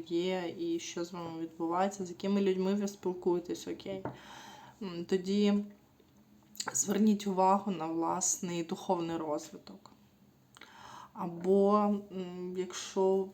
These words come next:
певні страхи є, розпочати свою справу, м, або займатися якоюсь справою, яка вас запалює, так? А, можете переживати, що у вас не вийде. Ну, не вийде, спробуйте ще раз.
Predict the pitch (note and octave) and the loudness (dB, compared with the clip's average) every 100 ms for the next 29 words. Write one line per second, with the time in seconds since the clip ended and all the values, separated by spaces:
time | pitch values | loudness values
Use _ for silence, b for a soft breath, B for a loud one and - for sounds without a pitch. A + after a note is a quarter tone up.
0 | - F#3+ G3 F#3 - F3 - G#3+ G#3 F#3+ | 0 2 2 -2 -6 -8 -4 -2 2 0
1 | F3 - E3+ - F#3+ G3+ G3 F3 - - | -2 -6 -6 -2 0 0 -2 -6 -8 -14
2 | - - F3 F#3 F#3 - E3 E3+ F3 E3+ | -10 0 2 2 -2 -4 -2 -2 -4 -8
3 | - - _ _ - F#3+ F3+ E3+ F3+ F3+ | -12 -20 _ _ -20 -16 -14 -10 -6 -4
4 | F3+ E3+ F3 G3+ G3+ - F3 E3 F3 E3+ | -2 -2 -2 -4 -6 -4 -2 0 0 -2
5 | - - E3+ F#3 F3+ E3+ E3 E3 E3+ E3+ | -4 -2 0 2 0 -2 -2 -2 0 0
6 | F3 F3 E3 F3 E3 E3 F#3+ G3+ - F3 | -2 -4 -2 0 2 0 -6 -12 -6 -4
7 | G3 B B B B B B B B - | -4 B B B B B B B B -6
8 | D#3 D3+ D#3+ E3+ F3+ - G3 E3+ F3 F3 | -4 -4 -4 -6 -6 -8 -6 -4 -2 2
9 | F#3 G3 F#3+ - E3+ E3+ F#3+ - G3 F#3 | 4 2 -2 -2 0 0 -2 -4 -4 -2
10 | F3+ D#3+ D#3+ E3+ E3+ G3+ A3+ A3+ A#3+ C4+ | -2 -2 -4 -8 0 4 4 4 2 2
11 | A#3+ G3 G3+ - F3 F#3 A3 A3+ A#3+ - | 2 0 -2 -2 0 2 0 0 -2 -2
12 | - - A3+ A3 E3+ - - | -2 -4 -4 -2 -4 -8 -14